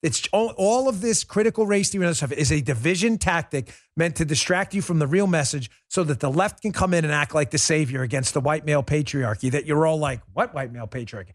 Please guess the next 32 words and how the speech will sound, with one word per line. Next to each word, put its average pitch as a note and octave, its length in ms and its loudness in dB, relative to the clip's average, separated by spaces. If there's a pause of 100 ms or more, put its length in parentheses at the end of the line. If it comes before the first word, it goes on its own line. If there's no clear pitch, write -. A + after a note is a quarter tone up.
(140)
Exactly. E3+ 580 0 (1900)
They F#3+ 140 2
were G#3 180 2
expecting G#3+ 800 0
to - 80 0
steamroll F3 720 2
you. G2 180 -6 (2000)
But C3+ 100 2
I C#3+ 40 2
saw D#3 200 2
a C3+ 80 -2
great C#3+ 300 -2
piece C#3+ 240 -6
in B2+ 80 -8
the - 20 -6
Washington B2 300 -2
Examiner. A2+ 360 -2
Be G#2 140 0
in D#3 80 2
my D3+ 120 2
newsletter C#3+ 420 0
today, C3+ 280 0
bongino A#2 440 -2
dot A#2+ 160 0
com A#2+ 240 -2
slash A2+ 320 -6
newsletter, A#2 400 0
if G#2 100 -6
you'd G#2+ 80 -12
like A2 160 -6
to - 80 -12
subscribe. G2 540 -8